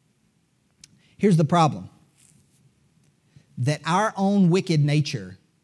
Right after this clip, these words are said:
what man is, what I talked about at the beginning, what man is prevents him from ever, ever being righteous. Ever meeting that standard.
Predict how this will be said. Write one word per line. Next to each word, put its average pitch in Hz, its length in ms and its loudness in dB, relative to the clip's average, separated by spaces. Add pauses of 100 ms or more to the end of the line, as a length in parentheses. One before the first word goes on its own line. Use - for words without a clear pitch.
(340)
what 156 260 0
man 147 400 0
is, 156 320 -2
what 127 120 -6
I 135 80 -2
talked 147 180 -4
about 139 140 -2
at 131 60 -6
the 127 60 -4
beginning, 143 340 -2
what 156 180 -4
man 156 300 0
is 165 340 -2
prevents 160 480 -2
him 147 180 -2
from 131 240 -8 (100)
ever, 185 480 2 (800)
ever 131 420 0 (580)
being 120 220 -6
righteous. - 540 -18 (760)
Ever 320 280 4
meeting 262 420 4
that 185 160 -4
standard. 175 500 -6